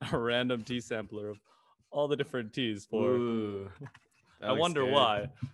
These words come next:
Speaker 1: I wonder why. <laughs> The Moon Tea Podcast, of course. So we'll,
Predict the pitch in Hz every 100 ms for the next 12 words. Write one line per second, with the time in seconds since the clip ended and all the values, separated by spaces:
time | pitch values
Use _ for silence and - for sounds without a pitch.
0 | _ - 123 131 151 131 123 107 117 107
1 | - - 139 170 156 139 127 110 120 110
2 | 120 117 113 110 - 117 110 117 120 -
3 | - - _ - 110 110 107